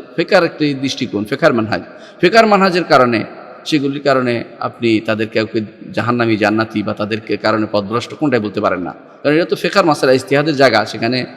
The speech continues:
অবারিত, উন্মুক্ত, ইজতিহাদ করতেই পারে একজন মানুষ। এবার ইজতিহাদ করার জায়গা ছেড়ে দেওয়া হয়েছে, ইজতিহাদের কারণে সওয়াবের ব্যবস্থা করা হয়েছে, এর অর্থ হচ্ছে এখানে কোনো সমস্যা নেই, সমস্যা হচ্ছে ওই জায়গায়।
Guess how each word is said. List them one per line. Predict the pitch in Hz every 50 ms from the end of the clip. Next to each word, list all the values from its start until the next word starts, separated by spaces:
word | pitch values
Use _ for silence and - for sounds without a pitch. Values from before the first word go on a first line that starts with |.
| - - -
অবারিত, | - 151 139 147 139 127 113 - -
উন্মুক্ত, | 110 120 139 139 143 135 - - - - 101 - - - - - - -
ইজতিহাদ | - - 131 - 156 151 - -
করতেই | 170 - - - 135 127
পারে | 117 107 104 101
একজন | 98 - 107 107
মানুষ। | 117 110 107 104 110 - - - - - -
এবার | - 135 131 135 - 120 131
ইজতিহাদ | 127 139 139 139
করার | 151 147 139 131 123
জায়গা | 131 131 123 127 123
ছেড়ে | - - 147 160
দেওয়া | 147 139 127
হয়েছে, | 127 123 131 120 120
ইজতিহাদের | 120 123 127 120 143 135
কারণে | 147 139
সওয়াবের | 135 - - 165 165 147 143 123
ব্যবস্থা | 127 127 120 117 - 127
করা | 120 127 117
হয়েছে, | 117 113 107 - 104 - - - - - -
এর | - 175
অর্থ | 175 175 -
হচ্ছে | 165 - 160
এখানে | 139 131 135 139
কোনো | - 131 123
সমস্যা | - 120 117 113 - -
নেই, | 113 110
সমস্যা | 135 143 147 147 - 175
হচ্ছে | 170 - -
ওই | 214 196
জায়গায়। | 147 127 104 98 -